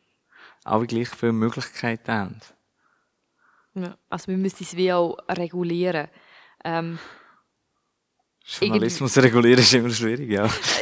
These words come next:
Speaker 1: Dann, dann verlieren wir auch die Demokratie. <laughs>
Speaker 2: Also es, es ist sehr, es ist ein mega, sehr ein heikles Thema und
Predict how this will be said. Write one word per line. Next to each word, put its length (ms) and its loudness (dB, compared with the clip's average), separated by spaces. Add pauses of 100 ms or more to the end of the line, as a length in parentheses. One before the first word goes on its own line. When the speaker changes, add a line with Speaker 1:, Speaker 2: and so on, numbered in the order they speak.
(100)
Speaker 1:
Dann, 220 0 (160)
dann 140 2
verlieren 320 4
wir 120 6
auch 40 6
die 80 -20
Demokratie. 680 0
<laughs> 60 -12 (640)
Speaker 2:
Also 200 4
es, 100 -4
es 180 -2
ist 220 -2
sehr, 320 0 (200)
es 160 -2
ist 280 -2
ein 80 -4
mega, 640 -2
sehr 200 -4
ein 140 -4
heikles 400 -4
Thema 220 -2
und 200 -6